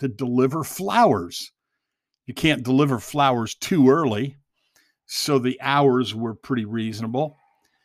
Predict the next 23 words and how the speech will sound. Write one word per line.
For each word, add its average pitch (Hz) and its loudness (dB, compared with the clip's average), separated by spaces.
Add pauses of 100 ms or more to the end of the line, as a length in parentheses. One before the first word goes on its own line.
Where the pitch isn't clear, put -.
(520)
You 160 2
were 143 6
either 208 2
delivering 151 0
flowers 123 -2
to 127 2
a 107 -6
funeral 220 0
home 117 -4
where 117 -4
you 117 -4
really 131 0
didn't 117 -6
see 113 -6
anybody, 113 -2 (720)
or 165 4
you 180 2
were 170 4
delivering 143 2 (320)
flowers 147 2
to 135 0
a 110 -2
person 117 -4